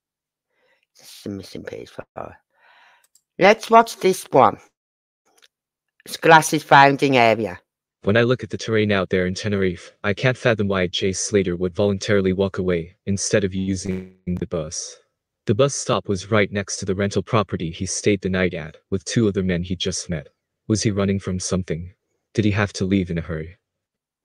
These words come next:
Speaker 2: It's being said that the next bus was leaving at ten that morning, so why did Jay choose to walk with a low battery on his phone?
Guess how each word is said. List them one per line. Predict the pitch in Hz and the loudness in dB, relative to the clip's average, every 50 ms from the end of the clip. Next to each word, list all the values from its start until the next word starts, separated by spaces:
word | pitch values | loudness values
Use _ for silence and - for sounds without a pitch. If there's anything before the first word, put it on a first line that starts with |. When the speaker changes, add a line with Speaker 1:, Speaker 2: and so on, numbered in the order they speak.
| _ _ _ _ _ _ _ _ _ _ | _ _ _ _ _ _ _ _ _ _
Speaker 2:
It's | - 110 - - | -6 -4 -4 0
being | - 117 113 107 | 0 0 0 0
said | 101 - - 117 101 - | 0 0 0 0 0 0
that | 98 90 | -2 -4
the | - 98 | -2 -2
next | 98 104 101 - - - | -2 -2 -2 -4 -6 -6
bus | - 107 98 90 - - - - | -4 -2 -2 -2 -4 -6 -6 -6
was | 101 92 90 | -6 -6 -4
leaving | 92 101 107 104 95 98 92 92 | 0 0 0 0 0 -2 -2 -2
at | 87 - | -2 -4
ten | - - 110 98 98 | -4 -2 -2 0 2
that | 98 92 85 | 2 0 0
morning, | 92 92 92 92 85 80 87 92 - _ _ | 0 -2 -2 -2 -4 -6 -10 -12 -18 _ _
so | - - - 113 | -6 -2 0 2
why | 107 107 107 110 | 2 2 2 2
did | 110 127 113 | 2 0 -2
Jay | - - 117 107 | -2 -2 -2 -2
choose | 95 - - - 110 104 95 - | -2 -2 -2 0 0 -2 -2 -6
to | - 95 | -6 -2
walk | 95 98 101 95 - - | 0 0 0 0 -2 -6
with | 95 87 | -4 -2
a | 95 | -2
low | 92 95 101 101 | 0 2 2 0
battery | 90 - 95 92 90 90 82 78 | 0 0 -2 -2 -2 -2 -4 -4
on | 78 78 82 82 | -6 -8 -8 -8
his | 85 85 85 - | -8 -8 -8 -8
phone? | - - 95 82 78 76 90 92 | -8 -6 -4 -4 -4 -6 -10 -14